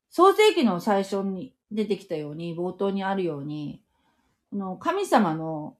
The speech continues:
一つ一つの言葉によって、この世界が無からね、有を生み出すことができ、おできになる方ですから、普通ほら、何か作るって言ったら原材料がいるじゃないですか。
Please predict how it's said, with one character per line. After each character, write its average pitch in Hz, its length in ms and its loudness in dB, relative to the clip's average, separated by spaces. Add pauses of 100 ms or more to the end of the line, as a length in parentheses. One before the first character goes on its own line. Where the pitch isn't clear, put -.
(120)
一 339 240 -2
つ 339 140 0
一 349 200 0
つ 277 100 -6
の 175 340 -6 (140)
言 240 100 6
葉 240 140 6
に 180 120 -2
よ 147 100 -4
っ 139 80 -12 (120)
て、 311 240 6
こ 247 120 -2
の 190 120 0
世 180 180 -4
界 143 260 -4
が 160 400 0 (280)
無 240 180 6
か 190 140 4
ら 110 140 -4
ね、 208 300 -8 (1120)
有 247 240 8
を 180 100 8
生 165 80 0
み 180 100 -2
出 165 120 2
す 139 280 -8 (260)
こ - 120 -10
と 185 120 -2
が 165 100 -2
で 165 160 -2
き、 - 100 -20
お 202 80 -2
で 202 120 6
き 208 100 -4
に 196 80 0
な 196 120 -2
る 165 80 -6
方 156 240 -8
で 151 100 -8
す - 120 -18
か 139 80 -10
ら、 139 200 -8
普 - 80 -20
通 415 260 4
ほ 381 80 6
ら、 226 260 8
何 302 200 4
か 220 160 2
作 - 220 -2
る 208 40 0
っ - 20 -4
て - 160 -4
言 - 0 -
っ - 20 -14
た 147 100 -6
ら 196 220 6
原 311 100 2
材 359 220 8
料 240 160 6
が 165 100 2
い 165 60 2
る 180 80 2
じ 175 80 -2
ゃ 147 40 0
な 131 120 0
い 117 40 -6
で - 100 -12
す - 100 -18
か。 - 160 -16